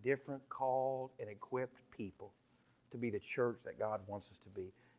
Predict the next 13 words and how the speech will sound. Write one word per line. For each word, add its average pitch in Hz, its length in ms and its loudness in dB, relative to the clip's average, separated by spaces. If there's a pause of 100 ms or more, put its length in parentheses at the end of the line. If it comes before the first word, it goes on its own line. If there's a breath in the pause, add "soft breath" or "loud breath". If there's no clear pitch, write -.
(120)
Just 151 320 12
like 123 240 12
it 110 100 4
took - 220 6
so 139 280 8
many 135 240 4
unique 113 520 0 (260)
individual 127 720 2 (100)
people - 380 -6 (760 soft breath)
to 127 100 4
rebuild 120 640 6 (240)
the 107 60 -8
temple 101 600 2